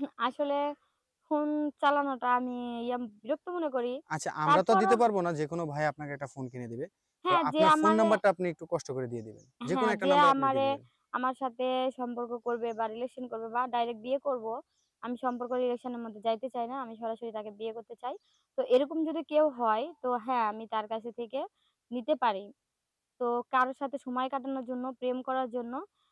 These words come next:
Speaker 1: আমি তার কোনো জিনিস ইউজ করতে চাই না।
Speaker 2: কোনো জিনিস, জিনিসই ইউজ করবেন না?
Speaker 1: না, মানে হে আমাকে যে ফোন দিবে বা আজকে আমি প্রেম করব, তা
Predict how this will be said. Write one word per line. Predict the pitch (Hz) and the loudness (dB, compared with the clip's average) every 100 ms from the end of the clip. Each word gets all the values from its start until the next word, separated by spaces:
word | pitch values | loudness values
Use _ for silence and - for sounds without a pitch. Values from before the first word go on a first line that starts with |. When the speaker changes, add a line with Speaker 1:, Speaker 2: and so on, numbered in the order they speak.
| _ | _
Speaker 1:
আমি | - 233 226 | -8 -8 -6
তার | 226 220 | -6 -6
কোনো | 233 | -6
জিনিস | 220 226 226 | -8 -10 -8
ইউজ | 220 - | -10 -10
করতে | 202 190 196 | -14 -12 -12
চাই | 190 180 | -10 -12
না। | 190 220 _ _ _ _ - | -16 -20 _ _ _ _ -10
Speaker 2:
কোনো | 151 143 | -6 -4
জিনিস, | 160 175 175 131 | -4 -6 -8 -8
জিনিসই | 147 143 160 | -6 -4 -6
ইউজ | 147 | -8
করবেন | - 107 101 | -10 -12 -10
না? | 226 269 | -4 0
Speaker 1:
না, | 262 220 208 | 0 0 -2
মানে | 226 240 277 | -6 -4 2
হে | 285 302 | 6 6
আমাকে | 294 311 302 | 6 2 -2
যে | 269 294 | -2 -4
ফোন | - 294 294 | -2 0 2
দিবে | 285 269 254 247 - _ _ _ 262 | 0 0 0 -2 -8 _ _ _ 4
বা | 262 | 8
আজকে | 277 - 302 | 8 4 0
আমি | 294 294 | 0 2
প্রেম | 302 294 285 | 2 2 2
করব, | 285 269 262 | 0 0 -2
তা | 247 | -2